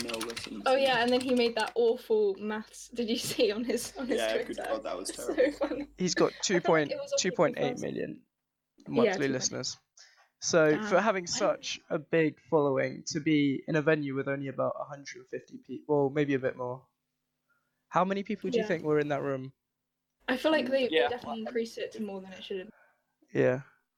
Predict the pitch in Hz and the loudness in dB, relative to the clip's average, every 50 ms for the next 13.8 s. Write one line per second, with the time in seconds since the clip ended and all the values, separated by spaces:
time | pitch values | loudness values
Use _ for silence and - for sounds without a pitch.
0 | - _ _ _ _ _ _ _ _ _ _ _ _ _ _ _ _ _ _ - | -20 _ _ _ _ _ _ _ _ _ _ _ _ _ _ _ _ _ _ 0
1 | 135 151 175 170 170 - 165 165 160 165 156 143 139 139 135 123 113 107 101 101 | 0 0 0 -4 -2 0 0 0 0 -2 -6 -6 -6 -6 -6 -6 -6 -10 -12 -10
2 | 110 117 113 107 - - - 113 107 - - - - - - 117 - - 113 110 | -10 -12 -12 -12 -10 -8 -8 -8 -8 -10 -14 -20 -20 -10 -8 -8 -6 -4 -6 -4
3 | 107 107 104 - - 101 101 107 107 104 104 - - - - - - - _ _ | -4 -6 -6 -6 -10 -10 -6 -6 -6 -6 -6 -8 -10 -12 -12 -12 -12 -20 _ _
4 | _ 226 240 240 226 214 202 196 196 202 208 208 - - - _ _ - - 233 | _ 2 6 6 8 8 6 4 0 -2 -6 -8 -14 -20 -20 _ _ -2 4 6
5 | 220 214 196 - - - 226 233 226 - - 247 208 - - - 214 185 190 226 | 6 8 8 6 6 6 4 0 -2 -4 0 0 0 0 0 -4 -4 -4 -4 -6
6 | - - - _ _ _ - - 247 247 254 247 247 226 220 - 226 226 - - | -8 -16 -20 _ _ _ -2 2 6 8 8 8 8 4 2 -6 -8 -8 0 0
7 | 214 196 - 190 190 208 220 208 - - 202 190 185 190 - - - - 190 190 | 0 0 0 -4 -6 -6 -8 -8 -10 -14 -14 -14 -14 -14 -14 -12 -8 -8 -8 -8
8 | - - 202 - - - - 247 220 190 - - - 220 202 190 196 - 220 196 | -6 -8 -8 -8 -8 0 2 2 2 2 0 -2 2 2 2 2 6 4 4 4
9 | 196 190 202 196 190 - 208 214 220 196 190 - 185 - 196 185 196 - 208 - | 6 4 4 4 4 4 2 0 0 -2 -4 -8 -10 -8 -8 -8 -8 -8 -8 -8
10 | - - - - _ _ _ _ _ _ - - - 233 220 214 196 202 202 202 | -10 -14 -20 -20 _ _ _ _ _ _ -18 -6 0 2 2 4 4 4 2 2
11 | 196 196 202 208 214 202 - - - 220 196 180 180 196 190 185 - 175 180 185 | 0 -2 0 0 0 0 -2 -2 -2 -2 -2 2 4 4 4 4 2 -2 -8 -2
12 | - 175 170 165 - 180 170 160 160 160 156 151 147 151 147 143 170 143 - - | 2 2 2 2 4 4 4 6 6 6 6 4 2 0 0 0 0 2 2 4
13 | - 151 147 143 139 135 131 131 123 127 135 127 123 120 - | 4 4 2 2 0 -4 -6 -6 -4 -2 0 0 0 0 -2